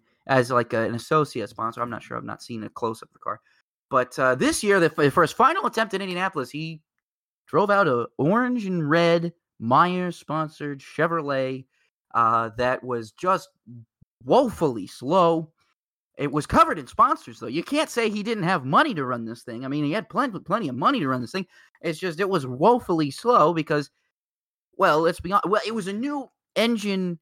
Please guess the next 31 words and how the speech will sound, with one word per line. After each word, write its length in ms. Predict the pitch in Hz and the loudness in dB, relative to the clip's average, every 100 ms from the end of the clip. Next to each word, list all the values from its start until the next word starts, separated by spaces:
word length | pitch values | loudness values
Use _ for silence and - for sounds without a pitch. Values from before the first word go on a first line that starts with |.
| _ | _
configuration. 800 | 180 160 160 147 143 135 123 - | -4 -4 -6 -4 -2 -2 -4 -14
So, 400 | - 147 135 131 - - _ _ _ _ - | -2 0 0 -4 -12 -20 _ _ _ _ -8
for, 140 | 160 - | -8 -6
for 120 | - | 0
those 200 | 214 269 | 0 0
of 80 | 214 | -4
you 60 | 202 | -4
who 60 | |
don't 240 | 180 175 143 | -2 -2 0
know, 420 | 151 139 123 - | 2 2 -2 0
uh, 240 | 123 120 | 2 2
the 140 | 117 139 | 2 2
I 140 | 202 | 4
R 120 | 208 | 4
L 140 | 190 165 | 4 2
had 160 | 151 | -2
been 180 | 139 135 | -2 -4
running 320 | 131 139 135 127 | -4 -4 -4 -4
a 200 | 117 110 _ _ _ - | -4 -6 _ _ _ -14
higher, 540 | - 175 180 165 151 _ _ - | -2 0 2 0 -2 _ _ -4
I 60 | |
think 100 | 170 | -2
it 40 | 175 | -2
was, 120 | 139 | -4
like, 120 | 139 | -4
about, 300 | 139 123 - | 0 0 0
um, 380 | 120 113 113 120 _ _ _ _ _ _ _ _ _ _ _ _ _ _ _ _ _ _ | -2 -2 -8 -14 _ _ _ _ _ _ _ _ _ _ _ _ _ _ _ _ _ _
it 60 | 147 | -4
was 100 | 143 | 0
a 60 | 139 | 2
higher 480 | 202 220 208 202 | 2 4 4 2